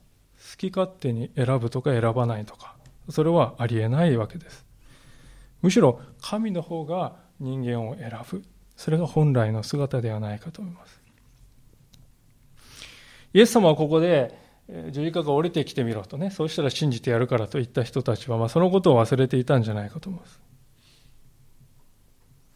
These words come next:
私たちの側が神はこういうもんだよねって定義するんじゃないんです。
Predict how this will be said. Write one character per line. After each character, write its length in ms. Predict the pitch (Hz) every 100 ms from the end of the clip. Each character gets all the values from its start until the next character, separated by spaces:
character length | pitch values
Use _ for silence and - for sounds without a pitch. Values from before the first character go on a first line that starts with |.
| _ _ _ - - - -
私 260 | 135 220 285
た 60 |
ち 80 | 247
の 120 | 185
側 160 | 170 170
が 160 | 175
神 300 | - 196 196
は 100 | 139
こ 160 | - 147
う 60 | 151
い 20 |
う 40 |
も 100 | 165
ん 80 | 180
だ 100 | 147
よ 80 | 110
ね 140 | 113
っ 60 | 139 - _ _ _ -
て 120 | 139
定 220 | - 151
義 80 | 127
す 140 | -
る 100 | 131
ん 60 | 135
じ 80 | 120
ゃ 60 |
な 140 | 110 113
い 60 |
ん 80 | 131
で 100 | 110
す。 160 | -